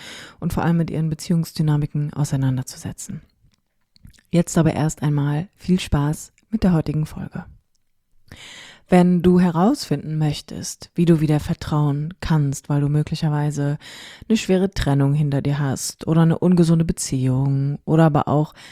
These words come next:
vielleicht so ein bisschen das Vertrauen in die Liebe und die Beziehung generell verloren hast,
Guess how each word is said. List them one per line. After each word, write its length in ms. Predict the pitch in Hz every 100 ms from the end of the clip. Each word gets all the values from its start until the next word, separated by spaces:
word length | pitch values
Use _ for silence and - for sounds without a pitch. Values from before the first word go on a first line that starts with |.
| -
vielleicht 220 | - 214
so 80 | -
ein 40 | 208
bisschen 220 | - 185
das 160 | 170
Vertrauen 640 | - 165 - 151 156 156 156
in 120 | 160
die 80 | 160
Liebe 460 | 165 202 185 175
und 180 | 160 156
die 60 | 151
Beziehung 340 | 156 - 165
generell 400 | 160 151 147 151
verloren 480 | 165 147 139 135 139
hast, 300 | 151 - -